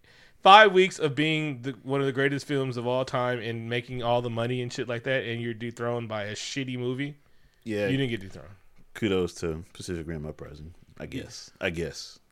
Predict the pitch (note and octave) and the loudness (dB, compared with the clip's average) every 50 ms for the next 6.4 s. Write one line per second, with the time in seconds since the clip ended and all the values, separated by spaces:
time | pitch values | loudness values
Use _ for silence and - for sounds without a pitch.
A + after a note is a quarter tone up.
0 | _ _ _ _ _ - - F2+ F#2 - G2 E2 - - D#2+ - - - _ _ | _ _ _ _ _ -12 -8 -8 -6 -4 -4 -6 -6 -6 -8 -12 -12 -16 _ _
1 | _ _ _ _ _ - - _ _ _ _ _ _ _ - _ - _ _ _ | _ _ _ _ _ -20 -20 _ _ _ _ _ _ _ -20 _ -20 _ _ _
2 | - _ _ - _ _ - - - - - - - - - F#2+ G#2 - - - | -20 _ _ -20 _ _ -16 -16 -16 -16 -20 -20 -20 -8 -4 -2 -2 -2 -2 -4
3 | G2 - A2+ G#2+ F#2+ - - A2+ G#2 G2 F#2 F#2 - - G2+ G2 F#2 F#2+ E2 E2+ | 0 2 4 4 4 2 0 0 0 0 0 0 2 2 4 4 4 2 2 2
4 | F2 F2+ F2 D#2+ F2 F2 F#2 F2 E2+ F2 F2 F2 F2 E2+ E2 D#2 E2 E2 E2 - | 0 0 0 0 -2 -2 -2 -2 -2 -2 -2 -2 -2 -2 -4 -4 -6 -8 -10 -10
5 | - _ - E2+ E2+ E2 E2 E2 E2 D#2+ E2+ E2+ - E2+ F2+ - - A2 G#2 - | -14 _ -10 -8 -6 -6 -8 -8 -10 -10 -12 -8 -6 -6 -4 -4 -4 -4 -4 -4
6 | B2 A#2 A#2 A#2 A#2+ - - A2 | -4 -4 -4 -4 -6 -8 -12 -12